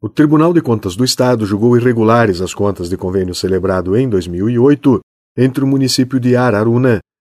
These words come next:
e o Instituto Corpore para o Desenvolvimento da Qualidade de Vida. A parceria teve como objetivo a prestação de serviços nas áreas de saúde, meio ambiente e saneamento básico.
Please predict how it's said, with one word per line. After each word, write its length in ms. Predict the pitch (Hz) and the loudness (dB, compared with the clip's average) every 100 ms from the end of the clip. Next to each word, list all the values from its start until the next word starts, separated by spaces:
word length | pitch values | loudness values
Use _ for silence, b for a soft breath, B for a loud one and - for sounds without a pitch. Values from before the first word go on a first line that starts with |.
| _ | _
e 60 | 110 | 0
o 80 | 131 | 0
Instituto 540 | 127 127 135 127 127 | 0 -4 -4 -4 -4
Corpore 580 | 131 139 123 120 120 117 | 0 0 0 2 2 0
para 240 | 117 113 | 0 -2
o 40 | 110 | -2
Desenvolvimento 1000 | 110 113 117 120 113 110 107 110 104 107 | -2 -2 -2 -4 -4 -4 -2 -2 -2 -4
da 100 | 104 | -4
Qualidade 500 | 110 104 104 101 101 | -2 -2 0 -2 -2
de 120 | 98 | -6
Vida. 360 | 98 139 117 73 _ _ _ _ _ _ _ _ | -2 0 -2 -6 _ _ _ _ _ _ _ _
A 100 | 98 | -12
parceria 520 | - 101 - 98 104 98 | -4 -4 -2 0 2 2
teve 260 | 92 87 | -2 -4
como 320 | - 90 95 | -8 -6 -2
objetivo 680 | 123 95 110 120 135 131 117 _ _ _ - | -2 -2 -6 -2 -2 0 -2 _ _ _ -8
a 80 | |
prestação 500 | - 123 123 113 127 | -4 -4 -2 -4 -2
de 80 | 123 | -4
serviços 480 | 117 120 120 120 113 | -2 -2 -2 -4 -4
nas 220 | 113 104 | -4 -2
áreas 320 | 104 92 87 | -2 -2 -6
de 120 | 82 90 | -8 -6
saúde, 540 | - 135 135 117 107 - _ _ - | -2 2 2 2 -2 -4 _ _ 0
meio 260 | 139 156 | 4 4
ambiente 520 | 151 123 107 104 98 101 | 2 0 2 0 -2 -6
e 60 | |
saneamento 600 | - 107 98 98 95 98 | -4 -2 -2 -2 -4 -4
básico. 520 | 98 117 101 85 - | 0 0 0 -4 -12